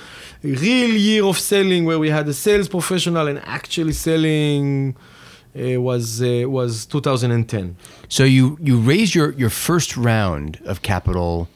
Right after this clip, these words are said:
Speaker 1: Two thousand seven.
Speaker 2: Seven. So you had
Speaker 1: September
Speaker 2: about
Speaker 1: two thou-
Speaker 2: two years of development or
Speaker 1: Two
Speaker 2: two and a
Speaker 1: years
Speaker 2: half
Speaker 1: of
Speaker 2: years development.
Speaker 1: development, and we had another round in between, which was right on the rough spot.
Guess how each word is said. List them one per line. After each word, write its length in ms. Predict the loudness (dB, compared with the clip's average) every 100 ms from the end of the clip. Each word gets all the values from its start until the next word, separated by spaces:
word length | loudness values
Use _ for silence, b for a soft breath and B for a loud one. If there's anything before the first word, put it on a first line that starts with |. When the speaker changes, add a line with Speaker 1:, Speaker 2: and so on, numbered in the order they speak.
| b b b -4
Speaker 1:
Two 60 |
thousand 340 | 0 0 0 0
seven. 420 | 0 -2 -2 -4
Speaker 2:
Seven. 340 | 0 2 2
So 180 | 0 2
you 140 | 4 4
had 140 | 4
Speaker 1:
September 300 | 4 4 2
Speaker 2:
about 100 | -2
Speaker 1:
two 80 | -8
thou- 60 | -12 0
Speaker 2:
two 140 | 4
years 340 | 6 4 2
of 220 | 0 -4 -4
development 520 | 0 0 0 -4 -4
or 80 | -2
Speaker 1:
Two 100 | 2
Speaker 2:
two 40 |
and 80 | 4
a 40 |
Speaker 1:
years 100 | 4 4
Speaker 2:
half 20 |
Speaker 1:
of 60 | 2
Speaker 2:
years 120 | 2
development. 680 | 0 2 2 2 2 0 2
Speaker 1:
development, 20 |
and 120 | 0
we 100 | 2
had 160 | 2 0
another 320 | 0 2 2
round 560 | 2 2 2 2 -2 -4
in 300 | -4 -2 -2
between, 420 | -2 0 0 0
which 160 | -2 -4
was 220 | -4 -2
right 500 | 0 2 2 0 -4 -4
on 720 | 0 0 2 0 0 -2 -4
the 540 | -6 -4 0 0 0 -2
rough 400 | -2 -2 -4 -10
spot. 580 | -10 -4 -2 -2 -2 -6